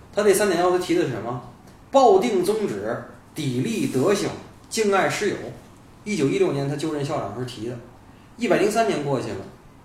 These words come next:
这三点要求其实放之今天也一准，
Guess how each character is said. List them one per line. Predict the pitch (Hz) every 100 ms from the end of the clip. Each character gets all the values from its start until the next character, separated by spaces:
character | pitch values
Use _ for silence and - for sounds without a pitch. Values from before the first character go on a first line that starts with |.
| - - - - - - - - - - - - - - - - - -
这 | 196
三 | 214 185
点 | 156
要 | 175
求 | 165 156 160
其 | - - 165
实 | 170 180 - - - - - - - - - - - - - - - - - - - - - -
放 | - 208 170
之 | 175 190 190 - - - - -
今 | 202 196
天 | 185 180 180 -
也 | 143 175 - -
一 | 240 202
准， | -